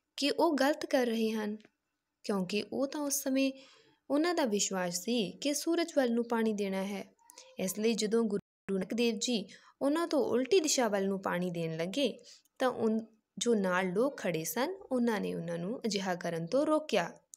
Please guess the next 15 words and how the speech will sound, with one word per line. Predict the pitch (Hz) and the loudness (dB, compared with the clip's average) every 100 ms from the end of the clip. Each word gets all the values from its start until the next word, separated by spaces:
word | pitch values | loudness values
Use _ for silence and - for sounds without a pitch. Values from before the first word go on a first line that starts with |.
| - | -10
ਕਿ | 202 | -6
ਇਹ | - 202 | -4 -2
ਗਲਤ | 208 269 277 | 2 2 2
ਹੈ। | - 254 247 - - _ _ - _ | -2 -4 -4 -12 -20 _ _ -20 _
ਪਰ | 349 339 | 0 2
ਗੁਰੂ | 226 220 269 | 2 2 0
ਜੀ | 269 220 180 | -2 -2 -2
ਨੇ | 170 226 - - 311 | -4 -6 -6 -2 0
ਇਸ | 320 | 0
ਤਰ੍ਹਾਂ | - 226 208 | 0 0 0
ਵਰਤਾਓ | 185 180 180 170 | -4 -4 -2 -2
ਕੀਤਾ | - 175 - 277 - - - - - | -4 -12 -2 0 0 -6 -20 -20 -6
ਜਿਵੇਂ | 226 294 311 - | -2 0 0 0
ਉਹਨਾਂ | 233 254 330 302 | 0 0 -2 -4
ਕੋਲ | 190 165 | -6 -6